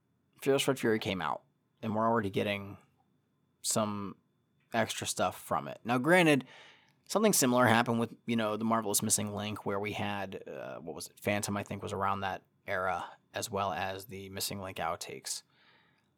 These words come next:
But that all came out in the span of, like, a year, so it was all that same era, really. Fearless Fred Fury was not a great era to me. I, I honestly just, out of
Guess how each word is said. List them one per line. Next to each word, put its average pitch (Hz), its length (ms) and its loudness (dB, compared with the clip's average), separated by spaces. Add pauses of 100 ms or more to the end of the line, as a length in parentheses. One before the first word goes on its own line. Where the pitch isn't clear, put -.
(140)
But 117 120 -4
that 240 280 6
all 131 400 6
came 131 420 -4
out 123 360 0
in 110 80 -2
the 98 80 -2
span 104 280 0
of, 101 80 -6
like, 92 320 -4
a 110 60 -4
year, 87 540 -10
so 98 240 0
it 110 100 0
was 113 260 -4
all 117 300 2
that 104 300 -2
same 95 560 -2 (640)
era, 95 380 0 (120)
really. 64 400 -16 (1500)
Fearless - 240 -4
Fred 123 120 -6
Fury 95 200 -2
was 76 120 -8
not 87 140 -6
a 87 60 -8
great 69 160 -12
era 104 180 -6
to - 80 -14
me. - 240 -20 (880)
I, 135 240 2 (140)
I 123 180 4
honestly 120 560 2
just, - 540 -4 (200)
out 113 120 4
of 117 280 -2